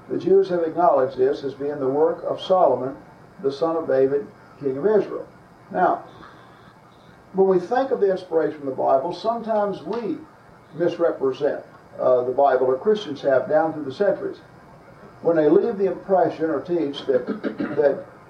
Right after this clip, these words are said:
to be inspired means that every word there is dictated by the Holy Spirit.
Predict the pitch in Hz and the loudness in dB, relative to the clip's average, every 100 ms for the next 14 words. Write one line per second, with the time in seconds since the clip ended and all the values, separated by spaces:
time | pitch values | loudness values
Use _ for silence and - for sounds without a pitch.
0 | - - 160 214 196 - 208 208 - 127 | -20 -4 0 2 0 -2 2 4 6 6
1 | 131 - - - - - - 170 185 165 | 2 -2 -20 -20 -20 -20 -4 0 2 2
2 | - - 185 196 175 208 226 190 131 131 | 0 2 4 4 4 4 4 4 2 2
3 | 147 139 139 - 190 - 147 147 - 131 | 2 0 -2 0 0 0 0 0 0 0
4 | 135 139 131 - 208 170 | 2 2 0 0 2 2